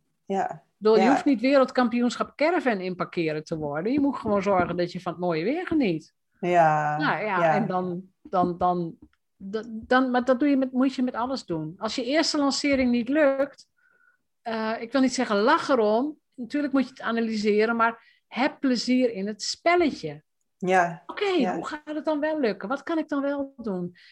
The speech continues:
Speaker 2: En wat is er wel gelukt? En wie is wel dankbaar? Wie heeft wel een berichtje naar mij gestuurd dat ze blij is?
Speaker 1: Ja, precies.
Speaker 2: Dat,
Speaker 1: Dat ook, hè?
Speaker 2: dat moet je hebben.
Speaker 1: Ja, ja, ja. En jij, eh,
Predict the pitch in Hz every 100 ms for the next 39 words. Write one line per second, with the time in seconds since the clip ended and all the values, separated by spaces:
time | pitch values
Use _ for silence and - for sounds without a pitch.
0 | - 214 330 370 359 - 277 302 320 -
1 | 220 180 196 220 285 302 226 269 233 202
2 | 180 175 170 185 262 254 285 269 240 277
3 | 220 196 175 175 170 170 175 - - 170
4 | 160 160 170 165 165 160 156 - - -
5 | 196 190 180 180 180 - 165 - 214 165
6 | - 277 240 240 240 139 143 - 220 330
7 | 349 302 262 226 185 165 160 160 _ -
8 | 196 180 170 - _ _ - 175 - -
9 | - - 202 190 175 190 190 - _ _
10 | _ - _ _ _ - 196 190 190 -
11 | - 196 180 185 185 185